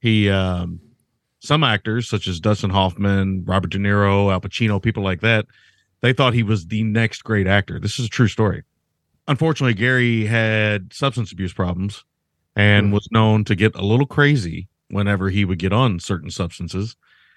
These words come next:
Speaker 1: And he had many issues with that and, and, and troubled relationships.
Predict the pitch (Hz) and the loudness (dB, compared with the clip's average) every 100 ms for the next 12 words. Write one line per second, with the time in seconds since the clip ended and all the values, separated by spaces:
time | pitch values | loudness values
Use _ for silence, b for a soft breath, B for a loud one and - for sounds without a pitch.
0 | b b 113 120 123 127 127 127 117 98 | b b 2 4 4 4 4 2 0 -4
1 | 90 92 90 95 95 95 95 92 - 98 | -4 -4 -4 -4 -2 0 -2 -4 -6 -4
2 | 95 82 _ _ _ - 131 110 90 98 | -4 -8 _ _ _ -2 0 2 2 2
3 | 113 120 90 - 85 - - | 2 0 -4 -6 -8 -10 -18